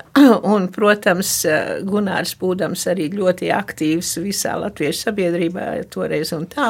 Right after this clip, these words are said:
un, un viņš tūlītās <laughs> bija uzzinājis, ka ir viena jauna latvieta ieradusies un kas ir ļoti, nu,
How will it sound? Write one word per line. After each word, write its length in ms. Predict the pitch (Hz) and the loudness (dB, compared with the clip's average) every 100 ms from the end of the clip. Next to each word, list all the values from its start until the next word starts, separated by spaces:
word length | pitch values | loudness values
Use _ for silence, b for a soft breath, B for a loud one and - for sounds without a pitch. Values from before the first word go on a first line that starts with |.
| 214 | 0
un, 120 | 175 B B B B 185 | -2 B B B B -2
un 120 | 185 | 0
viņš 160 | 208 - | 0 2
tūlītās 600 | 233 247 247 202 175 - - - | 2 4 4 6 4 4 -2 -8
<laughs> 200 | - 233 | -6 -6
bija 200 | - - 214 | -4 2 4
uzzinājis, 560 | 269 226 233 190 202 | 4 4 4 4 4
ka 140 | - 185 | 2 2
ir 100 | 196 | 2
viena 320 | 208 190 214 | 2 4 4
jauna 300 | 202 175 180 | 4 4 2
latvieta 420 | 269 190 185 262 | 2 0 2 2
ieradusies 640 | 220 190 196 - 190 185 | 2 2 0 2 2 2
un 140 | 185 180 | -2 -2
kas 160 | 180 - | -2 -2
ir 80 | 175 | 0
ļoti, 380 | 208 175 175 180 B B 269 226 226 | 4 4 4 -4 B B -12 -6 2
nu, 140 | 214 | 4